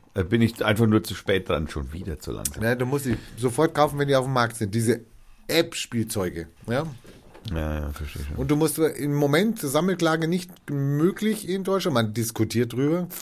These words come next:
Speaker 1: Jetzt muss ich noch mal ganz kurz fragen,
Speaker 2: <clears throat>
Speaker 1: wohin du mir den
Speaker 2: Naja, da, wo wir immer unsere Links hinschicken.
Speaker 1: Auf Radio Fürth.
Speaker 2: Natürlich.
Speaker 1: Da habe ich als Spiegelpolitik, Ausland, Flüchtlinge im Mittelmeer, Sea-Watch, libysche Küstenwache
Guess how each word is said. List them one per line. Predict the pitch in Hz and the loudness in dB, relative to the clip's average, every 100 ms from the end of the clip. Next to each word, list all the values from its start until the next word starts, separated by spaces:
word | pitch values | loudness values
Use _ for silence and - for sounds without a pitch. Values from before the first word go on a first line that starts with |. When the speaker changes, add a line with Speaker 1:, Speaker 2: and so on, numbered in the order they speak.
| - - - | -16 -20 -10
Speaker 1:
Jetzt | - 87 | -4 2
muss | 107 110 | 4 6
ich | 113 | 6
noch | 110 | 6
mal | 101 101 | 6 4
ganz | 101 110 | 4 2
kurz | 113 110 | 0 2
fragen, | 175 - 107 | 6 6 6
Speaker 2:
<clears throat> | 180 101 | 4 4
Speaker 1:
wohin | 107 117 113 135 143 | 4 6 6 4 6
du | |
mir | 113 95 92 | 6 8 6
den | 90 - 87 85 | 4 2 2 2
Speaker 2:
Naja, | 85 107 113 107 | 2 4 6 4
da, | 87 113 120 | 2 2 4
wo | 143 | 6
wir | 147 139 | 6 4
immer | 165 | 4
unsere | 135 113 113 | 4 2 2
Links | 107 110 104 | 2 2 0
hinschicken. | 107 95 - - 92 - - | -4 -4 -8 -8 -10 -12 -2
Speaker 1:
Auf | 95 98 | 0 4
Radio | 110 110 120 110 | 4 4 2 0
Fürth. | 107 76 - 107 | 0 -2 -2 -2
Speaker 2:
Natürlich. | 123 160 156 - 107 110 92 82 - - - _ _ - | 2 2 0 -4 2 2 2 -6 -10 -16 -20 _ _ -6
Speaker 1:
Da | 85 | 0
habe | 101 107 | 0 2
ich | 104 | 2
als | 98 | 2
Spiegelpolitik, | - - 120 120 117 107 101 113 | -2 -6 -4 0 2 2 2 0
Ausland, | - 92 104 104 | 2 0 2 0
Flüchtlinge | - 107 107 110 101 | 0 0 0 0 0
im | 98 | 2
Mittelmeer, | 101 107 95 92 | 2 2 2 0
Sea-Watch, | - 101 90 90 - | 0 -2 2 0 0
libysche | 92 90 90 92 | -4 -4 -4 -6
Küstenwache | - 85 - 82 80 85 | -4 -6 -2 -2 0 -2